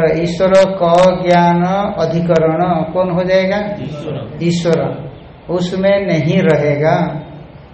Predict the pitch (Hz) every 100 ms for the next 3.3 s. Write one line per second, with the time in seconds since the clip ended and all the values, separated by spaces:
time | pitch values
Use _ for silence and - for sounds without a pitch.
0 | - - - - - - 175 196 214 208
1 | - - - - 180 185 196 196 185 180
2 | 196 202 208 - 143 180 175 185 180 151
3 | 147 135 135